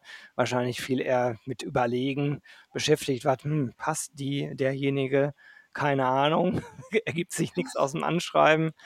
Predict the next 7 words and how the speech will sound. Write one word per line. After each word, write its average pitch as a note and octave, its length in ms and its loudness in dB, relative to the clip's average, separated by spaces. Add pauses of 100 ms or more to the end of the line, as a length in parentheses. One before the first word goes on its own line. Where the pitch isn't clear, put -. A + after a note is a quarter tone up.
(260)
bisschen C#3 240 -6
Rätselraten, C#3 600 -2
also C#3+ 200 0 (240)
besseres, C3+ 720 -6
äh, B2 340 -2
Einsetzen C3+ 520 -4
eurer C3 420 0